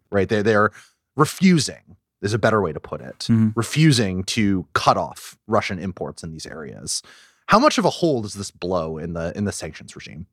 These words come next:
Speaker 2: It blows a pretty big hole, to be honest. And indeed, this is why, for example, the Russian ruble in the immediacy after the attack and when the financial sanctions were announced, took a serious nosedive. I think it fell something like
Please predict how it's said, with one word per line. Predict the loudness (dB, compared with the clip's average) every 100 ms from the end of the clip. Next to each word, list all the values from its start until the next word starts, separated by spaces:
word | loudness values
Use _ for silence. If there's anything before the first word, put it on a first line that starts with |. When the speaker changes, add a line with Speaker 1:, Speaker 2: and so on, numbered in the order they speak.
| -2
Speaker 2:
It | -2 -2 _ _
blows | 6 6
a | 0
pretty | -2 0
big | 0
hole, | 0 -2
to | 0
be | -4
honest. | -8 -14 -20 -16 -2
And | -2 -2 -8 -4
indeed, | -2 2 2 2
this | 0
is | 0
why, | 2 4 4
for | 2
example, | -2 -2 -2 -2 -4 -8 -6
the | -2
Russian | 2 2 2 0
ruble | 2 4 4 4 0 _ _ -2
in | 2
the | 4
immediacy | 6 6 6 8 6 4 0 2 2 -2
after | -2 0 0
the | -2
attack | -2 4 2 2
and | -4
when | -2
the | -2
financial | 0 2 2 0
sanctions | 0 -2 0 -2
were | 0
announced, | 0 -2 -4 -18 -20 -20 _
took | 4
a | 4
serious | 4 4 4 4
nosedive. | 2 2 -2 -2
I | -2
think | -2
it | 2
fell | 2 2
something | 0 -2 -2
like | -2 -4